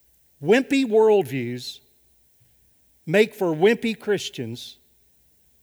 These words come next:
and wimpy Christians won't survive the days ahead. So, Church at Heritage, let's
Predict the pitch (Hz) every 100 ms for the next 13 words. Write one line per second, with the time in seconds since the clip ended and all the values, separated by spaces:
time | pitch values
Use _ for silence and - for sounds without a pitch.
0 | _ _ _ _ _ _ 175 165 143 202
1 | 262 262 262 - 247 - - 151 147 -
2 | - _ _ _ _ _ 127 185 220 233
3 | - _ - - 151 170 196 196 202 147
4 | - 143 139 170 160 147 139 113 95 _
5 | _ _ _ _ _ _ _ _ _ _
6 | _ _ _ _ _ _ _ _ _ _
7 | _ _ _ _ _ _ _ _ _ _
8 | _ _ _ _ - 117 185 180 175 170
9 | 180 190 175 - - _ _ _ _ _
10 | _ _ _ _ _ _ _ _ _ _
11 | _ _ _ _ _ _ _ _ _ _
12 | _ _ _ _ _ _ _ _ _ _
13 | 127 147 160 -